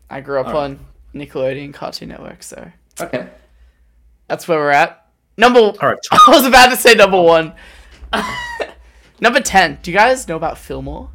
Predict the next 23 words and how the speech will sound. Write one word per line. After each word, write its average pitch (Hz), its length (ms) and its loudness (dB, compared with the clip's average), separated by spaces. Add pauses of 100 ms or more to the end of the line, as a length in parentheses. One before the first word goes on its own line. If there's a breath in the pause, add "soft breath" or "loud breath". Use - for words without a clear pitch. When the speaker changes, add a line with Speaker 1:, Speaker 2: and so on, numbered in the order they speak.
(880)
Speaker 2:
Never 147 280 -4
heard 127 220 -10
of 113 100 -16
it. 110 100 -18 (260)
Speaker 1:
Okay. - 380 -16 (400)
It's 147 120 -14
like 180 120 2
Speaker 3:
Okay, 98 320 -2
Speaker 1:
a - 40 -6
Speaker 3:
I'm 156 300 -2
not 160 200 0
very 113 240 0
versed 101 560 -6
in 90 140 -14
cartoons. 98 600 -12
Speaker 1:
All 139 80 -4
right, - 180 -12 (100)
that's - 180 -16
fair. - 280 -18 (220)
It's 175 100 -4
Speaker 3:
Shut 220 160 2
Speaker 1:
like 190 100 -8
Speaker 3:
up. - 60 -20